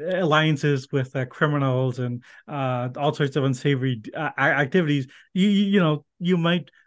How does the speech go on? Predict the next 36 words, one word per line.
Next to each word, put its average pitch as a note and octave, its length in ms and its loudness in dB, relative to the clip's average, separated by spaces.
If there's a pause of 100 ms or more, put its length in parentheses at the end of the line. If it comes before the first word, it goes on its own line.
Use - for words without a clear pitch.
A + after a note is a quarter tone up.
(100)
uh, D#3 180 -2
self, C#3+ 360 -2
um, C#3 540 0
uh, D#3 140 -2
deal D#3+ 240 2
with F3 100 2
that. C3 180 2
And D3+ 140 0
then D#3 260 -4 (920)
one F#3 180 4
can E3+ 140 2
see G3 280 2
sort F3+ 200 -2
of C3+ 80 -4
Havana D3+ 340 0
syndrome C#3 360 -4
as C3+ 120 -2
a, C3+ 100 -2 (100)
a D3+ 200 -2
co-, E3 240 -4
continuity, D3 760 -2 (320)
uh, B2+ 460 0 (280)
uh, C#3 300 -2
with D3 140 -2
this D3+ 160 -2
issue, D3 300 -2
that C3 160 -4
there D3 160 2
is D3 100 2
a C#3 60 -2
sort C#3+ 160 -2
of C3+ 80 -6
psychological C3+ 640 0
damage C3 420 0
that A#2+ 140 -14
comes A#2+ 400 -6